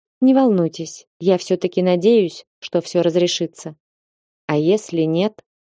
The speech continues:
«Тогда Руперту придется уехать на континент», женщина повернулась к герцогу. «Артур, я же могу на тебя рассчитывать?» «Официально нет», отозвался он. «Но Руперт знаком с контрабандистами,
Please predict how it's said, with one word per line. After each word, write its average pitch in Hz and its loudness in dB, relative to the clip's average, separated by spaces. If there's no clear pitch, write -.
«Тогда 180 2
Руперту 190 0
придется 185 2
уехать 185 0
на 180 2
континент», 175 0
женщина 160 -2
повернулась 165 2
к 170 -6
герцогу. 156 -2
«Артур, 208 -4
я 180 2
же 190 0
могу 196 0
на 277 4
тебя 180 2
рассчитывать?» 175 -2
«Официально 262 2
нет», 196 2
отозвался 175 0
он. 170 0
«Но 175 2
Руперт 196 0
знаком 160 0
с - -12
контрабандистами, 180 0